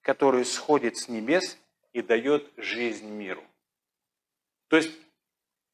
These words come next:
мы можем есть хлеб, произошенный из земли. Бог создал эту землю, и на ней растет хлеб. И мы благословляем этот хлеб. Благословляем Тебя, Господь,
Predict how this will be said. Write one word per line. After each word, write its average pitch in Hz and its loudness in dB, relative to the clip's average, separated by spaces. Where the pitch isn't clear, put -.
мы 170 6
можем 220 4
есть 208 0
хлеб, 226 4
произошенный 180 4
из 160 -6
земли. 135 -2
Бог 196 6
создал 156 8
эту 120 -4
землю, 104 -4
и 143 -6
на 151 6
ней 190 6
растет 143 2
хлеб. 107 2
И 113 -16
мы 147 0
благословляем 165 6
этот - 4
хлеб. 120 2
Благословляем 151 6
Тебя, 143 4
Господь, 185 4